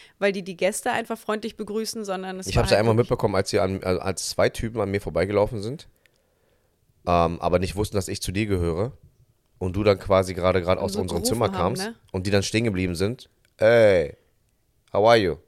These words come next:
Speaker 2: How are you
Speaker 1: Ja,
Speaker 2: today?"
Speaker 1: pretty lady und,
Speaker 2: "Pretty
Speaker 1: und so.
Speaker 2: lady." Und dann haben sie aber gesehen, dass ich gucke und dann sind sie weitergelaufen.
Speaker 1: Ja.
Speaker 2: Aber
Speaker 1: Ja.
Speaker 2: das sind halt so, es, guck mal, Leute, ihr müsst eins, eins verstehen.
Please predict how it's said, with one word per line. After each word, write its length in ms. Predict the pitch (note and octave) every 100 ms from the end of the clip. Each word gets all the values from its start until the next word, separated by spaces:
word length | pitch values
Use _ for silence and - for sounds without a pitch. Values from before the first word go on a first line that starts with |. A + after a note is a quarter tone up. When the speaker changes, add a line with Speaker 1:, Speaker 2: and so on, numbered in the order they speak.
| _
Speaker 2:
How 160 | F#2+ A2
are 80 | A2
you 0 |
Speaker 1:
Ja, 40 |
Speaker 2:
today?" 320 | G2 G2+ -
Speaker 1:
pretty 320 | D2+ A3+ A3+ G#3+
lady 400 | G#3 G#3+ G#3 F3+
und, 60 | E3+
Speaker 2:
"Pretty 240 | G2 - F2+
Speaker 1:
und 40 |
so. 60 | F2+
Speaker 2:
lady." 220 | F2 E2
Und 120 | E2+
dann 100 | F#2
haben 140 | F#2+ G2+
sie 60 |
aber 120 | F#2+ F#2+
gesehen, 200 | F#2 G2+
dass 140 | -
ich 140 | -
gucke 340 | - D3 A#2+ - _ _ -
und 80 | F2+
dann 80 | F#2
sind 120 | G#2+
sie 40 |
weitergelaufen. 500 | A#2+ D#3 D#2 D2+ D2
Speaker 1:
Ja. 280 | G3 F#3+ F#2+ _ _ _ _ _ _ _ _ _ _ -
Speaker 2:
Aber 200 | F2+ F#2+ G2
Speaker 1:
Ja. 80 | - -
Speaker 2:
das 140 | G2
sind 140 | A#2+
halt 120 | A#2+ A#2
so, 200 | A#2 A2+ - - -
es, 120 | -
guck 100 | -
mal, 140 | A#2+ G2+
Leute, 200 | G#2+ A#2
ihr 60 |
müsst 300 | A2 B2+ G2+ G2
eins, 240 | G#2+ -
eins 220 | F#2+ G#2 -
verstehen. 420 | F#2+ - E2